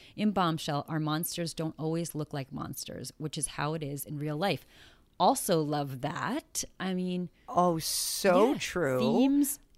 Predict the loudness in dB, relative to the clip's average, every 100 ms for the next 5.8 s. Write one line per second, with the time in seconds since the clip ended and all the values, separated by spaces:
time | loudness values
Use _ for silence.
0 | -6 -2 0 0 2 4 6 6 4 2
1 | -2 -4 -6 -2 -2 -2 -2 -2 4 6
2 | 6 2 2 4 4 0 -2 0 0 -2
3 | -6 -8 -10 -16 -14 -14 -12 -14 -14 -18
4 | -20 -20 -20 -18 -6 -2 -2 -4 -6 -2
5 | -2 -2 -4 -4 -2 2 2 0